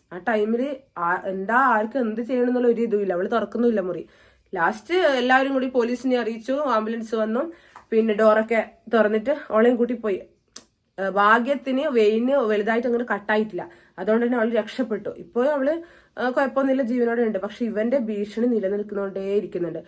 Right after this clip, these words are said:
അതിനുശേഷം ഒരു മൂന്ന് മാസം ആറ്റോ, ആ, ജയിലില് പിടിച്ചിട്ടുണ്ടായിരുന്നു. പിന്നെ അതിനുശേഷം അവന് വീണ്ടും പുറത്തിറങ്ങി. ഇവള് പിന്നെ ഇവിടെ വീട്ടുകാരെ കോണ്ടാക്ട് ചെയ്യാനൊക്കെ ശ്രമിച്ചിട്ടുണ്ടെന്ന് പറയുന്നു. അതെന്താ ആയെന്ന് മനസ്സിലാവില്ല. പക്ഷെ ഇങ്ങനെ ഒരു സംഭവം വരുമ്പോ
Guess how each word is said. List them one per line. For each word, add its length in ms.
അതിനുശേഷം 500
ഒരു 60
മൂന്ന് 260
മാസം 260
ആറ്റോ, 240
ആ, 440
ജയിലില് 440
പിടിച്ചിട്ടുണ്ടായിരുന്നു. 840
പിന്നെ 220
അതിനുശേഷം 440
അവന് 100
വീണ്ടും 480
പുറത്തിറങ്ങി. 520
ഇവള് 240
പിന്നെ 200
ഇവിടെ 160
വീട്ടുകാരെ 720
കോണ്ടാക്ട് 380
ചെയ്യാനൊക്കെ 320
ശ്രമിച്ചിട്ടുണ്ടെന്ന് 720
പറയുന്നു. 280
അതെന്താ 360
ആയെന്ന് 340
മനസ്സിലാവില്ല. 400
പക്ഷെ 220
ഇങ്ങനെ 240
ഒരു 60
സംഭവം 400
വരുമ്പോ 480